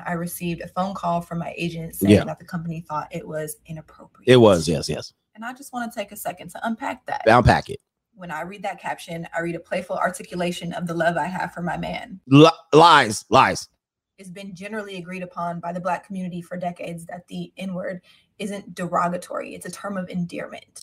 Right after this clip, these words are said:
Speaker 2: Okay, so you can't get mad, all right, uh, if white people say it in the not traditional decade of, of term of endearment, you're mad. You would be irate. You would be beside yourself. But now you said it, and they held you accountable for it. You can't cry.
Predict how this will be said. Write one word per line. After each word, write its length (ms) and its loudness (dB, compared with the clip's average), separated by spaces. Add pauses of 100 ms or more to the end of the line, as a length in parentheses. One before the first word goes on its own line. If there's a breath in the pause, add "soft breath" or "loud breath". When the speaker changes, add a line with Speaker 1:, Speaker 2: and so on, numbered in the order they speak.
Speaker 2:
Okay, 260 6
so 120 6
you 240 2
can't 240 6
get 120 8
mad, 360 8
all 100 12
right, 320 8
uh, 260 8
if 160 2
white 280 6
people 240 4
say 240 6
it 100 6 (920)
in 180 2
the 160 0
not 380 2 (260)
traditional 680 2 (440)
decade 580 2
of, 580 2
of 220 2
term 260 2
of 100 0
endearment, 560 0
you're 240 2
mad. 440 2
You 120 0
would 160 0
be 160 2
irate. 500 0 (180)
You 120 -2
would 160 2
be 140 2
beside 400 4
yourself. 320 0
But 140 2
now 160 2
you 220 -2
said 280 4
it, 140 0 (200 soft breath)
and 140 0
they 100 6
held 300 6
you 100 6
accountable 400 2
for 240 4
it. 80 -2 (200)
You 100 -4
can't 260 0
cry. 340 2